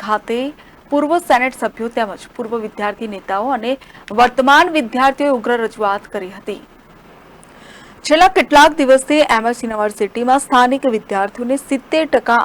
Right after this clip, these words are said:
અનામતનો મુદ્દો ગરમાયો છે, જેને લઈને વિરોધ ફેલાયો છે. ગુજરાતની તમામ સરકારી યુનિવર્સિટીમાં આ વર્ષથી કોમન એડમિશન સિસ્ટમ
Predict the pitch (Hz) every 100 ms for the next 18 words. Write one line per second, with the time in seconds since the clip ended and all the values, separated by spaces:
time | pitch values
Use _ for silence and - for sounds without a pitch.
0 | 185 196 202 - 226 196 - 196 196 202
1 | 170 - - - 214 - - - - 233
2 | 254 262 277 311 262 262 269 294 294 262
3 | 208 - - - - - 190 226 247 254
4 | 277 262 240 247 247 240 190 226 226 226
5 | 214 208 214 202 202 202 247 254 208 202
6 | 202 214 - - 220 269 - - - -
7 | 254 262 311 - 226 208 247 - 247 254
8 | 233 - 254 254